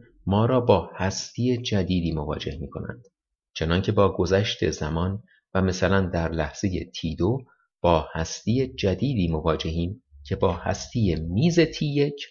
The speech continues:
متفاوت است. رنگ این میز لحظهٔ کنونی این است که می‌بینی،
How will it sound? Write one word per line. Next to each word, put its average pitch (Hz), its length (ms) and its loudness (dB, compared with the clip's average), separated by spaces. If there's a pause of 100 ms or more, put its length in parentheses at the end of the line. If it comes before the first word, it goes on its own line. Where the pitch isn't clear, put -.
(520)
متفاوت 90 560 0 (160)
است. - 380 -16 (1080)
رنگ 110 340 4
این 127 320 2
میز 95 260 4
لحظهٔ 85 560 0
کنونی 90 640 -2 (400)
این 104 280 4
است 110 400 0
که 107 120 2
می‌بینی، 80 600 -4